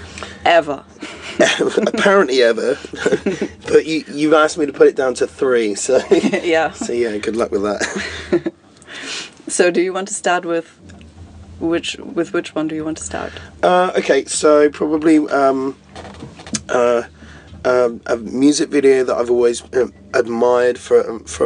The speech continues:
Speaker 2: a, a long time, and probably the best one out of all three, uh,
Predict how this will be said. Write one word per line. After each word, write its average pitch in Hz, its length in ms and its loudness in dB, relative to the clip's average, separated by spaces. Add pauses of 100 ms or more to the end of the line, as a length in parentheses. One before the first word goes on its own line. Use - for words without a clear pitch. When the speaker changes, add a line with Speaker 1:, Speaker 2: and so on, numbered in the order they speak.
(120)
Speaker 2:
a, - 540 -6
a - 20 0
long 120 280 2
time, 117 440 -2 (320)
and 120 80 0
probably 139 260 2
the 131 80 4
best 127 280 0
one 123 120 2
out 110 120 0
of 113 160 -4
all 113 140 -6
three, 123 440 0 (400)
uh, 117 400 0